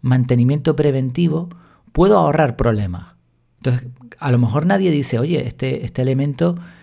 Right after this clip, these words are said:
eh, cuando surge un problema lo arregla". Sí, puede ser que la persona sea hábil o no, pero ¿te has fijado en que por su proceder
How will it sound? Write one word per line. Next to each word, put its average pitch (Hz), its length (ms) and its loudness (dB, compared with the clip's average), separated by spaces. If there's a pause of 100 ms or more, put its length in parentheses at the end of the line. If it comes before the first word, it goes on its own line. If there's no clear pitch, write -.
(340)
eh, 131 280 -8
cuando 113 320 0
surge 123 280 -2
un 127 80 0
problema 147 320 2
lo 143 80 2
arregla". 107 460 -2 (180)
Sí, 196 180 0
puede 160 240 4
ser 147 180 0
que 117 120 -2
la 110 100 -2
persona 120 300 -4
sea 120 240 -2
hábil 120 180 0
o 107 80 -2
no, 101 200 -6 (440)
pero 120 220 0
¿te 139 80 0
has 131 80 -4
fijado 185 360 0
en 170 80 0
que 143 120 -2
por 127 180 -2
su 120 240 -6
proceder 127 640 -2